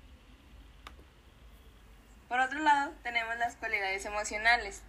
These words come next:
Como tema es habilidades de comunicación y empatía. El principal es saber escuchar. Sabemos que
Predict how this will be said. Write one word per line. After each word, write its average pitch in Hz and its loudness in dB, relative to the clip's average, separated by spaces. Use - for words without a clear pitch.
Como 254 10
tema 269 6
es 277 -2
habilidades 247 8
de 269 -2
comunicación 196 -2
y 226 0
empatía. 233 2
El 262 8
principal 277 8
es 285 2
saber 226 10
escuchar. 220 2
Sabemos 240 6
que 208 2